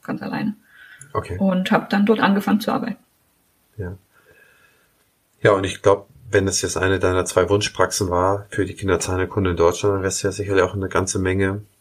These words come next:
Speaker 2: gelernt haben. Welche Praxis ist das in Hamburg?
Speaker 1: Ich war bei Tanja Roloff gewesen. Also
Speaker 2: Ah,
Speaker 1: es ist die
Speaker 2: okay.
Speaker 1: Gemeinschaftspraxis Tanja Roloff und Monika Quick-Arns. Und, äh, ich denke, Tanja Roloff ist in der Kinderzahnheilkunde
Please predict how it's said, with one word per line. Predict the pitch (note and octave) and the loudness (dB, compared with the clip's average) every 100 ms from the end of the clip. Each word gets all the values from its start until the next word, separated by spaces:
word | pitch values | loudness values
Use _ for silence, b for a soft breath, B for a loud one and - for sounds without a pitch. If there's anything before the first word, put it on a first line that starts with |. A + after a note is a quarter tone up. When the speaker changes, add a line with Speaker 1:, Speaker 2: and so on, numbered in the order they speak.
| _ - - | _ -20 0
Speaker 2:
gelernt | G#2 G2+ A2+ | 4 4 2
haben. | F2+ E2+ - - - - - | -2 -4 -8 -20 -20 -20 -2
Welche | - - | 2 2
Praxis | C#3+ B2 - A2+ | 2 0 0 -4
ist | - - | -4 -2
das | C3+ | -2
in | C#3 | -2
Hamburg? | C#3 D#3+ G3+ _ _ _ _ _ B B B B | -4 -6 -10 _ _ _ _ _ B B B B
Speaker 1:
Ich | A#3 | 2
war | A3+ | 4
bei | A3 G#3 | 4 4
Tanja | G#3 G#3 G3+ | 2 2 2
Roloff | F3+ F#3 D#3 - | 2 -2 -4 -4
gewesen. | C#3+ C3+ E3+ - - _ _ - | -4 -4 -6 -10 -14 _ _ 0
Also | A2 | 2
Speaker 2:
Ah, | |
Speaker 1:
es | - | 2
ist | - | 2
die | |
Speaker 2:
okay. | G3+ | 2
Speaker 1:
Gemeinschaftspraxis | F#3+ A#3+ A3+ G#3+ G3+ A3 | 4 4 0 -2 -2 -2
Tanja | - F#3 F3+ | -4 -4 -2
Roloff | E3+ G3+ G3+ - | 0 2 2 0
und | F3+ E3+ | -4 -2
Monika | F#3 F3+ F3 | -2 0 -2
Quick-Arns. | D#3 - - - G3 A#3+ A#3+ B B B B B B _ | -2 -4 -6 0 4 4 2 B B B B B B _
Und, | G3 F#3+ F3+ F3+ F#3 | 2 2 2 2 2
äh, | F3 E3+ | 2 2
ich | F3+ | -2
denke, | F#3 | -4
Tanja | F3+ F3+ F3+ | -2 -2 0
Roloff | F3 G3+ G3+ | 2 4 4
ist | F#3 | 0
in | |
der | F3+ | 0
Kinderzahnheilkunde | - G3+ G3 - F#3 F3+ - F3+ F3+ E3+ F3 | 2 2 2 2 0 0 0 0 2 0 -4